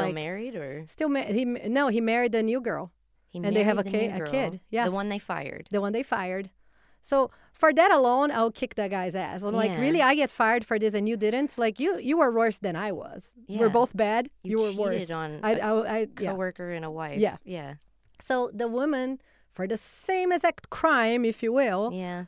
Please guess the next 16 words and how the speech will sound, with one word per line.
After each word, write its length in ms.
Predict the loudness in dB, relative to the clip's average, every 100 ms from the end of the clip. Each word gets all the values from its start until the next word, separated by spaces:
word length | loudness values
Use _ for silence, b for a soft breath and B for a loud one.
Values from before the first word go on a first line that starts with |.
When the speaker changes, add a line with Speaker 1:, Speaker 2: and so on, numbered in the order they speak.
| -2
Speaker 1:
the 100 | 2
woman 240 | 2 0
gets 200 | -2 -2
fired 440 | 0 2 2 0 0
and 180 | -4 -4
the 60 |
guy 280 | -2 -2 -2
gets 420 | -4 -6 -10 -20 _ _ _
probably 240 | 0 0 0
celebrated. 500 | -2 -2 0 0 0
<laughs> 60 |
"Ha, 100 | 0
ha, 140 | -2 -2
ha, 300 | 0 0 0
he 120 | -2
got 220 | -2 -6